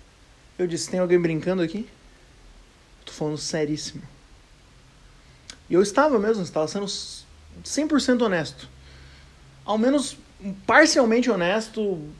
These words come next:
ligeiramente honesto, ao menos. Mas eu estava. E esse final de semana,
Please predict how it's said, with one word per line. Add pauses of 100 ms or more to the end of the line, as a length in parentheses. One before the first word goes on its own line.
(140)
ligeiramente
honesto,
ao
menos. (160)
Mas
eu
estava. (1800)
E
esse
final
de
semana,